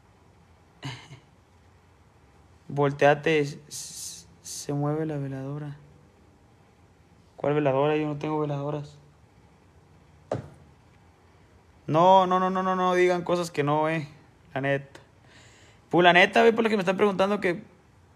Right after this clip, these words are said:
pues, que vivo solo, pues sí, vivo solo, la neta, le estoy echando ganas. Este,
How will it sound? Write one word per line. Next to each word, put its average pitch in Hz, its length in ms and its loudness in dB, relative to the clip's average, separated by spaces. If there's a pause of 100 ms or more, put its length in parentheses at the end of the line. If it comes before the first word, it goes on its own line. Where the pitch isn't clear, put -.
(220)
pues, 156 140 -2
que 196 120 -2
vivo 185 140 0
solo, 185 320 -2
pues 165 140 -10
sí, 156 100 -2
vivo 170 240 -2
solo, 156 340 -2
la 151 60 -2
neta, 147 320 -8
le 160 140 -14
estoy - 160 -10
echando 165 240 -2
ganas. 160 460 -4 (1700)
Este, 135 760 0